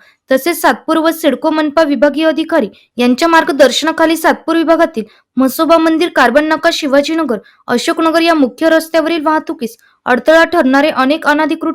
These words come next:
टपऱ्या, चायनीज गाडे, पाणीपुरीचे हातगाडे, फळ विक्रेते, भाजी विक्रेते यांच्यावर सातपूर सिडको पश्चिम विभागाच्या वतीने संयुक्त अतिक्रमण निर्मूलन मोहीम राबवून कारवाई करण्यात आली. या अतिक्रमण कारवाईत तीन ट्रक भरून विविध साहित्य जप्त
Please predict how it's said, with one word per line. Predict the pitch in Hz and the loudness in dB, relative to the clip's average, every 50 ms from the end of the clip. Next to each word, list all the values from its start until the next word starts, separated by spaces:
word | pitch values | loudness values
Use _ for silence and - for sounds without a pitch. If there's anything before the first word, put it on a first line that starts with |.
| 320 - | -2 -4
टपऱ्या, | 330 320 - 240 214 208 - _ _ _ _ _ - | -4 -2 -2 -6 -6 -6 -8 _ _ _ _ _ -4
चायनीज | 208 269 262 269 285 320 330 277 - | -2 0 2 2 2 2 0 -2 0
गाडे, | 339 330 311 240 214 208 - - | 2 2 2 2 0 -2 -4 -2
पाणीपुरीचे | 233 233 269 285 285 320 320 320 311 320 330 | 0 2 2 0 0 0 0 0 0 -2 -4
हातगाडे, | 339 330 320 262 - 330 320 277 208 208 - - _ _ _ - | -4 -4 -4 -2 0 0 0 0 -2 -4 -10 -20 _ _ _ 2
फळ | 277 285 311 | 4 4 4
विक्रेते, | 320 320 320 330 339 339 311 226 233 214 220 214 | 4 2 0 -2 -2 -2 -2 -2 -4 -6 -4 -2
भाजी | 247 247 247 - 311 | -2 -2 0 0 -2
विक्रेते | 302 330 320 330 339 339 - 233 220 220 - _ _ _ - | -2 -2 -2 -2 -2 -4 -2 -4 -8 -8 -10 _ _ _ -2
यांच्यावर | 247 254 262 277 302 330 311 339 349 | 0 2 2 2 2 2 2 2 0
सातपूर | 349 - 330 - - - 320 | 0 0 -2 0 -2 -4 -4
सिडको | 320 320 339 320 311 302 330 | -4 -2 -4 -4 -2 -4 -4
पश्चिम | 330 339 311 285 - - 302 330 | 0 0 0 0 0 -4 -4 -2
विभागाच्या | 330 330 294 330 311 330 320 320 330 330 | -2 0 0 0 0 0 -2 -2 -4 -4
वतीने | 302 330 330 330 339 285 214 208 _ _ _ _ - - | -4 -4 -6 -4 -4 -4 -4 -6 _ _ _ _ -6 0
संयुक्त | 277 269 269 294 311 294 - - 339 | 2 4 4 2 0 0 0 2 2
अतिक्रमण | 330 330 339 320 - 330 330 330 339 339 311 | 2 2 0 0 2 2 2 2 2 2 2
निर्मूलन | 285 277 277 277 311 311 320 320 320 | 2 2 2 2 2 2 2 2 2
मोहीम | 330 330 294 226 208 - _ _ _ - | 0 0 0 0 -2 -4 _ _ _ -4
राबवून | 233 247 247 247 233 302 330 330 | 0 2 2 2 2 2 2 2
कारवाई | 320 330 311 311 294 330 330 | 2 2 4 4 4 2 0
करण्यात | 320 302 262 226 240 277 285 285 262 | 2 0 0 2 2 0 0 0 -2
आली. | 214 190 170 _ _ _ _ _ - | -4 -4 -6 _ _ _ _ _ 0
या | 285 330 339 | 2 4 4
अतिक्रमण | 330 339 359 294 - 339 339 339 349 349 | 4 2 0 0 2 4 4 4 2 0
कारवाईत | 349 - 359 349 339 311 254 220 214 - _ _ _ _ - | 0 0 2 2 2 2 2 0 -2 -6 _ _ _ _ -4
तीन | 302 320 339 330 | -2 -2 -2 0
ट्रक | 339 339 330 339 | 2 2 2 2
भरून | 277 262 330 330 339 339 330 | 2 2 0 2 0 0 0
विविध | 277 247 240 294 294 294 339 | -2 0 -2 -2 -4 -4 -4
साहित्य | 330 330 330 320 320 320 - 349 | -4 -2 0 -2 -2 -2 -4 -4
जप्त | 277 285 247 - - - | -2 -2 -4 -2 -2 -2